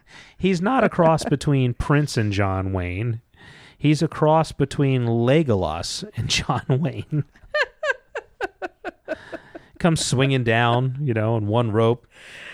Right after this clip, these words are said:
"Ah, I'm gonna kill everybody by my motherfucking self," you know, like,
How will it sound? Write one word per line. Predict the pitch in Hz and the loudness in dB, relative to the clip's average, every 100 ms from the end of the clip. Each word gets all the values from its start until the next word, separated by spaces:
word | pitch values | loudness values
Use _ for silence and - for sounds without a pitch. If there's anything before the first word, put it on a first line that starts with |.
| 165 | 2
"Ah, | 233 226 190 190 - 160 - 151 262 - - 480 - - 392 - | 4 4 0 -2 0 0 -2 -2 -2 -2 -2 -2 -2 -2 -4 -4
I'm | - 349 240 | 0 0 0
gonna | 226 226 | 0 -2
kill | - 226 220 | 0 2 2
everybody | 208 226 202 214 | 2 0 2 2
by | 196 202 | 2 0
my | 208 208 | 0 -2
motherfucking | 196 185 - 175 175 | -2 -2 -4 -2 -2
self," | - 139 127 - | 0 2 2 0
you | - | 0
know, | 110 110 | 2 4
like, | 110 - | 4 2